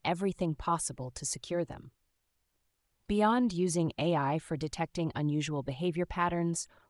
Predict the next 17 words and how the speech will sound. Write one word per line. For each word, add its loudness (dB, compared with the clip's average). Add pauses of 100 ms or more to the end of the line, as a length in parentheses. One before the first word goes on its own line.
(160)
or 4
fraudulent 2
transactions -2
associated -2
with -8
crypto -6
wallets, -4 (560)
its -4
capabilities 0
extend 0
further, -2 (640)
improving 2 (100)
overall 4
user 2
experience 0
through -2
automation, 2